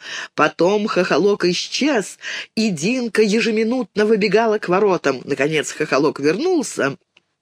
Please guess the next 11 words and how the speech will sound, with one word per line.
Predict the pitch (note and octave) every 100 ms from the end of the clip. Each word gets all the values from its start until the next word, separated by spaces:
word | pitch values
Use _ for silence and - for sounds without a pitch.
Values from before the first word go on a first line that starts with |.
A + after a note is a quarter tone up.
| _ -
и, | F#3
разжав | F#3+ G#3 F#3+ F3 G3+ -
кулак, | - D#3+ A3 C#4 F#3 - - - -
показал | C4+ E4 E4+ C4 B3 G#3+
Динке | F3+ F3+ A#3 G3 - G3 - - - -
прилипший | F#3 G3 G3 D#4 E4 - - B3+
к | A3 -
потной | - G3 G#3 E3 E3
ладони | D#3+ D#3 C#4+ E4 C#4+ C4+ - _ _ _ -
телеграфный | - E3+ C#3 C3+ F#3 A#3+ - E3+ F#3
листок. | E3+ F#3 - - C#3 A#2 -